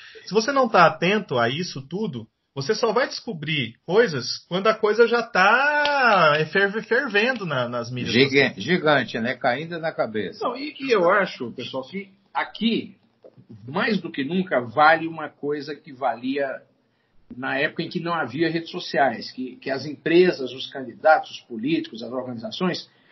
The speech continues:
Speaker 3: tinham que se defender de crise de imagem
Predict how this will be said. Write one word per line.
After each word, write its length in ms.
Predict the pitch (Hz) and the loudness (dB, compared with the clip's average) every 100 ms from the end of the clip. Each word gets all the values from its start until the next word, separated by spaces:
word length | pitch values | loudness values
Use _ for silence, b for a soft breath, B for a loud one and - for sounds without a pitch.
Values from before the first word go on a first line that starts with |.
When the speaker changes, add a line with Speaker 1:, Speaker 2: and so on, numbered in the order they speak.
| b b | b b
Speaker 3:
tinham 300 | - 180 208 | 0 4 4
que 80 | 196 | 4
se 160 | - 185 | -4 -2
defender 520 | 170 170 156 170 180 | -2 -2 0 4 4
de 120 | 180 | 4
crise 520 | - 190 202 185 156 | 0 4 4 2 -4
de 200 | 135 135 | -6 -4
imagem 600 | 120 117 160 151 117 110 | -4 0 2 2 -2 -6